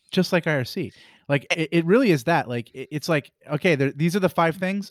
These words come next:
Speaker 1: I don't have any interest in this. I really wanted to talk about this." So then you post that, and then if,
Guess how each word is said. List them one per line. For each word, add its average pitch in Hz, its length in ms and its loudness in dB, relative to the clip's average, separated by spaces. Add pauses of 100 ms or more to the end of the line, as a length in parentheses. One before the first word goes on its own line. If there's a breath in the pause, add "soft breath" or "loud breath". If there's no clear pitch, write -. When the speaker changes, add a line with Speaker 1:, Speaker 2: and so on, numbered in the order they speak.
Speaker 1:
I 156 80 -4
don't 185 80 2
have 175 120 2
any 180 120 -2
interest 180 240 -4
in 131 60 -10
this. 117 160 -8
I 120 60 -6
really 143 180 -2
wanted 151 160 -2
to 120 60 -8
talk 131 120 -2
about 120 200 -6
this." 139 260 0 (400 soft breath)
So 143 140 -4
then 131 160 2
you 151 200 6
post 175 360 2
that, 139 360 0
and 135 160 -4
then 135 140 0
if, 120 180 -6